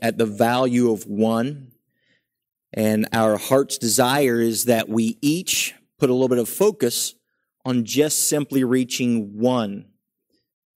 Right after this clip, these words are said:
And so your family may target an, a family and you just want to reach one for the gospel, uh, or for the cause of Christ with the gospel.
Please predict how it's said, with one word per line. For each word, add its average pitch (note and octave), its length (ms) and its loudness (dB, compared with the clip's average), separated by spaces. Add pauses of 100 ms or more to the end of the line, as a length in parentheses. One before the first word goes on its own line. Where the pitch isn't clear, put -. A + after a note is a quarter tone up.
And - 80 -14
so - 140 -4
your A2+ 280 2
family C3 520 -2
may A#2 180 2
target B2 420 0
an, A#2 200 0
a A2 160 0
family A#2+ 400 0
and A2+ 180 0
you A2 120 0
just A2 200 -8
want A2+ 120 -2
to A2 40 -2
reach A2 340 -2
one A2+ 320 -2
for A#2 140 -8
the G#2+ 80 -2
gospel, A#2 680 -2 (400)
uh, G2 120 -10
or A2 40 -2
for B2 120 -4
the G#2+ 80 -2
cause A2+ 260 0
of G#2+ 80 -8
Christ A2+ 340 -2
with A2 120 -10
the G#2+ 60 -10
gospel. A2+ 520 -2